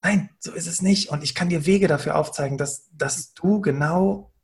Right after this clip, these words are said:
dahin kommst zu erkennen, dass es die anderen halt eben nicht sind."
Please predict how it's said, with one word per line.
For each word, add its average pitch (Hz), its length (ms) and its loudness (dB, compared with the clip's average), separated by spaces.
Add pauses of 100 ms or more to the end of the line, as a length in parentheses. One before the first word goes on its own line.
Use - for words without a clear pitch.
(720)
dahin 160 400 6
kommst 175 360 0
zu 160 100 -2
erkennen, 156 320 -2
dass 147 140 -4
es 147 140 -8
die 147 100 -6
anderen 143 280 -2
halt 139 120 -6
eben 139 160 -2
nicht 170 220 -2
sind." - 280 -14